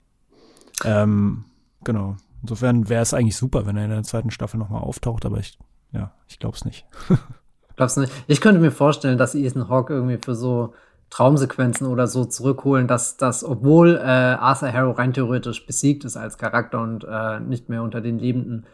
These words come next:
Speaker 2: weilt, dass irgendwie der Geist von, <laughs> von Arthur Harrow, Oscar Isaac, immer noch heim,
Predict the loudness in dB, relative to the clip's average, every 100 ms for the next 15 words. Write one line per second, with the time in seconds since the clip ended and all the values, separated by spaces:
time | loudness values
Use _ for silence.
0 | _ _ 0 4 4 2 -2 -2 -2 0
1 | -2 -4 0 2 2 -2 -4 -2 -4 -6
2 | -6 -4 0 0 0 -2 0 2 0 -4
3 | -6 -4 -2 -2 0 0 -2 -6 -20 _
4 | _ _ -2 4 6 6 4 2